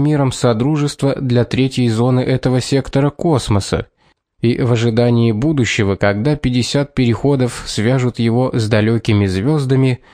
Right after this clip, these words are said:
планетарная станция заняла участок неподалёку от столичного города общей площадью в его пятьдесят квадратных миль.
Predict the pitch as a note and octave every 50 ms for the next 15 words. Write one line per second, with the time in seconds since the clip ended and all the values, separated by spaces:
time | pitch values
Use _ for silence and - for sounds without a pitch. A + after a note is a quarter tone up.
0 | - _ _ _ _ - - G2 G#2 B2+ D#3 D#3+ - A3 A3+ G#3+ G3 F3 C#3 -
1 | - - C#3+ F3+ G3 - - F3 F3 E3+ D3 A#2+ B2 A#2+ A#2 A#2+ D3+ G3 - -
2 | C#3 - - - E3+ F#3 - - F#3 E3 - - C3 B2+ - C3 A2+ A#2 A2 G#2+
3 | A#2 D#3+ F#3+ - - - - - C3 - - - A#2 G#2 A2 F3 - - - B2
4 | A#2 G#2+ G#2 F#2+ E2+ F2+ G#2+ A#2+ C3 D3 D3 F3+ F#3+ F#3 - - - - - -
5 | - F#3 F#3+ - - - F3+ D#3 - - A#2+ C3+ F3+ F#3 - - F3+ E3+ D#3+ E3
6 | E3+ F3 - - D3+ B2 A2+ G#2+ A2 A#2 D#3+ - - - C#3+ B2+ A#2 - - C#3+
7 | D#3+ - - - A#2 A2+ G#2 G2+ A2 B2 C3 - A#2+ A2+ - - - G#2 G2 F#2+
8 | E2+ F2 -